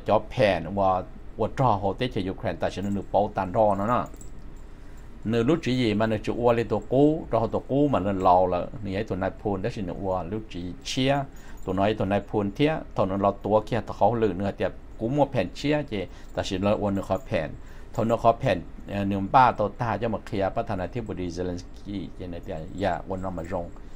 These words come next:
Ê, tại sao nó cho tụi trò là xí, một trò tụi nếu na, mà nó chịu lên gia ta, nó, Nepal là. Lỡ chúa xa tụ bùa một ôi chúa nhá, nó đợi tua phò hề, xứ nó. Ê, cả lá xìa bó thì mua tụ trò xứ nó, nó.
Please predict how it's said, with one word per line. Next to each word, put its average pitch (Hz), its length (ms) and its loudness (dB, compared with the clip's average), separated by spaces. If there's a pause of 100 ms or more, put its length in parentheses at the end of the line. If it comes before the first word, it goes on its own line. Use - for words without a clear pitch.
(280)
Ê, 117 120 4
tại 113 160 4
sao 101 160 -2
nó 120 140 6
cho 104 160 0
tụi 143 260 2
trò 147 200 6
là 110 180 2
xí, 143 240 2
một 107 220 0
trò 110 100 4
tụi 107 160 0
nếu 92 140 -2
na, 123 300 4
mà 98 120 -2
nó 95 120 -2
chịu 95 200 -4
lên 101 120 -2
gia 90 120 0
ta, 87 400 0
nó, 90 120 -8 (340)
Nepal 98 400 -2
là. 82 120 -8 (1300)
Lỡ 107 260 4
chúa 117 120 4
xa 123 340 8 (100)
tụ 113 180 0 (100)
bùa 117 220 10
một 120 140 0
ôi 110 140 2 (140)
chúa 113 280 8
nhá, 143 120 6
nó 131 100 4
đợi 110 220 6
tua 120 220 6
phò 95 280 4
hề, 87 320 0
xứ 131 160 0
nó. 127 260 0 (720)
Ê, 107 120 0
cả 101 140 0
lá 98 200 4
xìa 113 200 2 (100)
bó 143 200 10
thì 101 120 2
mua 127 200 2
tụ 143 140 -2
trò 135 300 4
xứ 131 160 -2
nó, 117 120 -2
nó. 151 160 -4